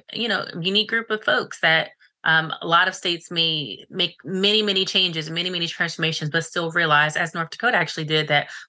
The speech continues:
we still, there's still something very unique about young adults that we need assistance with. And so they come to us saying, you know,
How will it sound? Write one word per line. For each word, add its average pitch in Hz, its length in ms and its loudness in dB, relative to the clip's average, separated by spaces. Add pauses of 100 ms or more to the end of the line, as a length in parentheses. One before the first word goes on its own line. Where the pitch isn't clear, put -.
we 190 100 -2
still, 175 400 0
there's 180 180 0
still 240 200 0
something 170 360 -2
very 175 300 0
unique 160 260 -4
about 156 220 0
young 151 160 -4
adults 151 240 0
that 151 140 -2
we 151 80 -6
need 147 180 -4
assistance 151 480 -8
with. 151 180 -2
And 156 80 -4
so 160 120 -4
they 151 120 2
come 202 280 0
to - 260 -2
us 156 340 2 (360)
saying, 151 440 0
you 175 80 0
know, 151 300 0